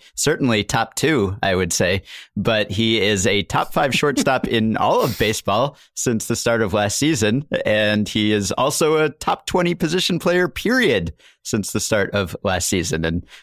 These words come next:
that is obviously underrating how well he's playing now, which is best player in baseball level. <laughs> He is leading everyone in Fangraphs war and Baseball Prospectus war.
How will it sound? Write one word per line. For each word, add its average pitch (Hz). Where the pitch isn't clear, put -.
that 117
is 107
obviously 110
underrating 98
how 101
well 101
he's 98
playing 98
now, 151
which 120
is 120
best -
player 113
in 107
baseball 175
level. 220
<laughs> -
He 135
is 143
leading 135
everyone 139
in 117
Fangraphs 113
war 110
and 101
Baseball 107
Prospectus 160
war. 135